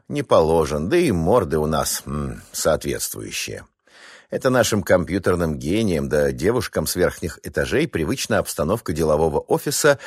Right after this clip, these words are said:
и приличного отеля. Мы попроще будем, нам и обычной гостиницы за глаза. Видел я фото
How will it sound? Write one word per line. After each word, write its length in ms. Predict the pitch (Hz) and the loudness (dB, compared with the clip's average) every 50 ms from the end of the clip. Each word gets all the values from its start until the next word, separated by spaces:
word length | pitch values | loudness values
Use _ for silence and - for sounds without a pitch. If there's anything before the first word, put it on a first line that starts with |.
| - - - _ | -16 -16 -12 _
и 100 | - 180 | -6 -6
приличного 680 | - - 123 104 - 104 104 - - 120 113 107 104 | -2 -2 -2 0 0 -2 -4 -4 0 2 4 4 4
отеля. 680 | - - - 82 - _ 73 73 71 67 65 64 62 - - _ _ | 2 2 -2 -6 -4 _ -2 0 0 0 0 -2 -4 -6 -10 _ _
Мы 220 | - - 196 180 165 | -8 -4 -4 -2 0
попроще 640 | - 120 - - 87 98 98 87 - - - 82 69 | 2 0 2 4 4 4 4 4 2 -2 -4 -4 -4
будем, 360 | 65 69 64 62 60 57 - - _ _ | -4 -6 -6 -6 -10 -12 -14 -18 _ _
нам 240 | 139 151 151 131 - - | 0 0 0 0 0 2
и 80 | 117 | 4
обычной 720 | 110 92 82 69 78 104 107 - - 104 95 85 71 - _ | 4 4 4 4 0 -2 -2 -2 -2 -2 -2 -2 -2 -6 _
гостиницы 800 | - 78 76 - 87 78 - - - 87 80 73 69 65 - 69 | -14 -8 -4 -2 -2 -2 -2 -6 -6 -4 -4 -4 -4 -6 -6 -6
за 120 | 64 65 69 | -6 -6 -6
глаза. 480 | 58 64 64 62 58 53 50 50 - - _ _ _ _ _ _ _ _ _ _ _ _ _ _ _ _ _ _ _ _ _ _ _ _ _ | -4 -4 -4 -4 -4 -6 -8 -10 -12 -16 _ _ _ _ _ _ _ _ _ _ _ _ _ _ _ _ _ _ _ _ _ _ _ _ _
Видел 320 | - 80 127 165 131 113 98 | -4 -2 -2 2 2 2 4
я 240 | 98 92 90 85 80 | 4 6 6 4 4
фото 460 | - - 101 98 - - 82 80 73 | 2 2 0 0 2 2 2 2 0